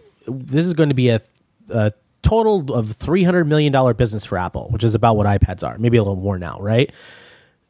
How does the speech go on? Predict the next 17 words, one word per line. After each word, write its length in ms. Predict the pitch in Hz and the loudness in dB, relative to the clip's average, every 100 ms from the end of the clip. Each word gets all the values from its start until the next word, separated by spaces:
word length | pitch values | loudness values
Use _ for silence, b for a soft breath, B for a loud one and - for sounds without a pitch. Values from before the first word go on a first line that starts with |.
| _ - 156 143 | _ -10 -10 -4
People 240 | - 180 175 | -2 2 2
would 80 | 170 | 2
have 120 | 143 | 0
been, 220 | 156 147 | 0 2
like, 320 | 143 127 120 156 | 2 2 2 0
overjoyed, 500 | 139 160 165 85 - _ _ _ _ _ | 0 0 -2 -2 -12 _ _ _ _ _
right? 220 | 139 165 - | 0 0 -4
Uh, 200 | 123 123 | -10 -10
three 260 | 127 - 285 | -4 0 2
hundred 120 | 202 | 2
million 240 | 196 196 165 | 2 2 2
dollars, 560 | 233 175 131 127 - - | 2 2 0 -4 -12 -4
uh, 340 | 139 120 117 127 | 0 2 0 0
you 140 | 143 | 0
know, 260 | 117 95 120 | 0 -4 -10
that, 320 | 131 131 82 - | -4 -4 -4 -10
uh, 180 | - | -12